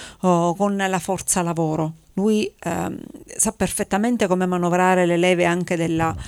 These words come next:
eh, della psicologia, riesce anche a, mm, conservare un certo equilibrio sociale all'interno dell'Oretea, per esempio,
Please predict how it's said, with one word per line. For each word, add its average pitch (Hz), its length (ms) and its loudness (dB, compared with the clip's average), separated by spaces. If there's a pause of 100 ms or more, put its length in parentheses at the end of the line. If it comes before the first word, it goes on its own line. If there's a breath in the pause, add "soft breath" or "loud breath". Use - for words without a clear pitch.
(280 loud breath)
eh, 185 180 2
della 208 240 2
psicologia, 185 720 2
riesce 202 400 2
anche 214 340 0
a, 190 220 2
mm, 190 480 -6
conservare 220 580 4
un 208 120 0
certo 202 240 -2
equilibrio 190 480 -2
sociale 202 400 0
all'interno 180 500 0
dell'Oretea, 175 560 0
per 185 120 -2
esempio, 185 460 -2